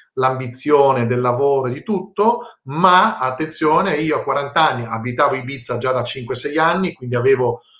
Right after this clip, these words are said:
eh, un mio punto di riferimento a Ibiza, io sono residente di Ibiza da venticinque anni e, eh, quindi il mio punto di partenza era sempre lì e tornavo lì,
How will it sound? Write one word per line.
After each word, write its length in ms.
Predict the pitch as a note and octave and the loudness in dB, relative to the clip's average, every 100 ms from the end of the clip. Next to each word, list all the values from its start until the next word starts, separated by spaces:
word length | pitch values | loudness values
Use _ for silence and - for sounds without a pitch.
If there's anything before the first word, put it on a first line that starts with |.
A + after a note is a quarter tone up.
| _ _ | _ _
eh, 140 | A#2+ A2+ | -16 -12
un 160 | C3 B2+ | -8 -4
mio 180 | C#3+ | -2
punto 240 | C3 D#3+ D3+ | -2 -2 -4
di 60 | |
riferimento 520 | C3 C3 C3+ E3+ C#3+ B2 | -4 -4 0 0 2 0
a 40 | |
Ibiza, 300 | B2+ E3+ - | 0 0 0
io 60 | B2+ | -2
sono 180 | B2 | 2
residente 380 | B2 A#2+ B2+ C3+ | 2 2 0 0
di 60 | B2+ | -2
Ibiza 320 | B2 D3 C3 | -4 -4 0
da 80 | A#2 | 0
venticinque 600 | A#2+ A#2 A#2+ C3 F#3+ F3+ | 0 -2 -8 -8 0 2
anni 400 | D3+ B2+ C3 A#2+ _ _ _ _ | 2 0 -6 -16 _ _ _ _
e, 340 | D3+ D#3 D#3+ D#3 | 2 4 4 2
eh, 880 | C3+ B2+ B2 B2 A#2+ A#2+ A#2+ A#2+ A#2+ | 2 4 4 2 0 -2 -2 -4 -4
quindi 300 | D#3 D#3 C3+ | -4 -4 -4
il 80 | |
mio 140 | C#3 C3 | -2 -2
punto 260 | D3+ D3+ | -2 -4
di 120 | C#3+ B2 | -4 0
partenza 460 | D#3 F3+ E3 D#3 | 0 2 0 2
era 100 | B2+ | 0
sempre 380 | A#2+ C3+ B2 F3+ | 0 -2 0 0
lì 340 | C#3+ D3 G3 | 0 0 -2
e 140 | G3 A#2+ | -2 -4
tornavo 400 | A#2+ A2+ A#2 F3 | -2 0 2 2
lì, 260 | C#3+ F3 | 0 -6